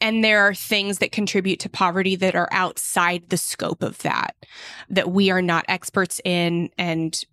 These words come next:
may not be able to be experts in. And the second reason is because when doing research to, like, send something to these people,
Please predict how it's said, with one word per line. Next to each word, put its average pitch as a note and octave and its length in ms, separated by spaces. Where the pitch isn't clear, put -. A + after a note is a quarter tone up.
may G#3 420
not F#3+ 460
be G#3+ 220
able F#3+ 420
to - 160
be D#3 200
experts - 500
in. - 260
And A#3+ 140
the B3 60
second D4 320
reason B3+ 320
is G#3+ 100
because G#3 400
when G3+ 240
doing B3+ 400
research F#3+ 580
to, G#3 120
like, F#3 420
send A#3+ 680
something G3 640
to D4+ 340
these G3 260
people, F3 540